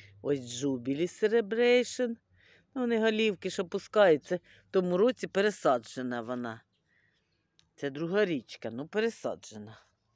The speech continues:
Ну, вже вилюднюється.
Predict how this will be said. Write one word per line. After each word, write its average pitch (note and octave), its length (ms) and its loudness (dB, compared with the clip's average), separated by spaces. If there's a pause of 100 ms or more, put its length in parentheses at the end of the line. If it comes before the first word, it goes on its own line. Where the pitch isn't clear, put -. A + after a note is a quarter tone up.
(920)
Ну, F#3+ 320 -14
вже D3+ 300 -6 (760)
вилюднюється. D3+ 1000 -6